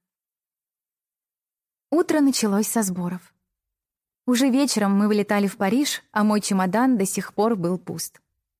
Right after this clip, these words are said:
Зак на этот счёт совершенно не переживал. «Всё, что мне нужно в любой поездке, это удобные кеды,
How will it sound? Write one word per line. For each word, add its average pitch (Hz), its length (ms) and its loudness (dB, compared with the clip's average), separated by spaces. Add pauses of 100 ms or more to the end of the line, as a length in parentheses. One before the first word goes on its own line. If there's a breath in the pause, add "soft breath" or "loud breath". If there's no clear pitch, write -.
(440)
Зак 220 340 0
на 262 120 2
этот 247 220 -2
счёт 233 440 -4
совершенно 208 600 -2
не 185 160 0
переживал. 175 560 -6 (1080)
«Всё, 254 260 0
что 226 180 0
мне 202 180 2
нужно 208 320 2
в 180 40 0
любой 190 320 0
поездке, 254 800 -2
это 202 260 -2
удобные 175 640 -2
кеды, 240 500 -2